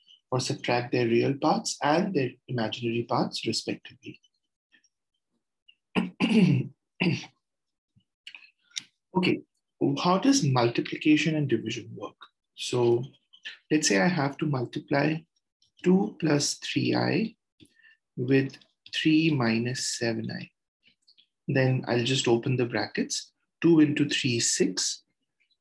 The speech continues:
Two into minus seven I is minus fourteen I. Um,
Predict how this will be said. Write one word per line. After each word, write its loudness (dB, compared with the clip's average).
Two 6
into 4
minus 2
seven 0
I -2
is -6
minus -2
fourteen -4
I. -2
Um, 0